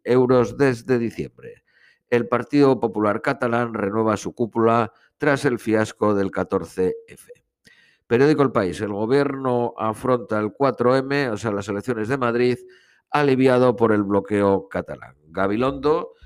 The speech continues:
el candidato socialista, pide ayudas para la hostelería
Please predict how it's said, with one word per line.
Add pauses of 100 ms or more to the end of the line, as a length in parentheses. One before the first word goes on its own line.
el
candidato
socialista,
pide
ayudas
para
la
hostelería